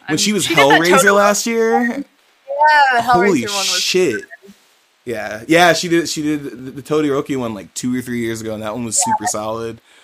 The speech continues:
Speaker 1: Like
Speaker 2: It was, uh, Tina Snow.
Speaker 1: Yeah.
Speaker 2: And then, like, caught up with the Hot Girl Summer thing. It was, like,
Speaker 1: Yeah.
Speaker 2: combined. I was like, "That's good. I like that."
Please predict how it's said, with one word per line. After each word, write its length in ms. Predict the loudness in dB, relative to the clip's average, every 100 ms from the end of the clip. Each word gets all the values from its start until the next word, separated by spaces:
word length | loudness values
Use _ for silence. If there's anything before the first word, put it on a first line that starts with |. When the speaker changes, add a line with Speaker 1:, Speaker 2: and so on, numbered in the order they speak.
| _ _ -6
Speaker 1:
Like 340 | -4 -4 -4 -2
Speaker 2:
It 40 |
was, 300 | 0 0 -2
uh, 140 | -2 -2 -2 -10 _
Tina 220 | -12 -10
Snow. 800 | -10 -8 -4 -2 -2 -4 -8 -12 _ 0
Speaker 1:
Yeah. 200 | 2 2
Speaker 2:
And 80 | 0
then, 140 | -6
like, 280 | -6 -6 -8 _
caught 180 | -4 -4
up 140 | -6 _ _
with 100 | _
the 100 | -6
Hot 180 | -4 -2
Girl 140 | -2 -4
Summer 300 | -6 -8 -10
thing. 280 | -8 -8 -6
It 80 | -6
was, 160 | -6
like, 120 | -8
Speaker 1:
Yeah. 220 | -8 -8 -6
Speaker 2:
combined. 220 | -4 -4
I 400 | -4 _ _ -10 -10
was 60 | -12
like, 100 | -20
"That's 120 | _ _ -6 -6
good. 40 | -2
I 140 | 0 2
like 220 | 0 -4
that." 320 | -2 -2 -4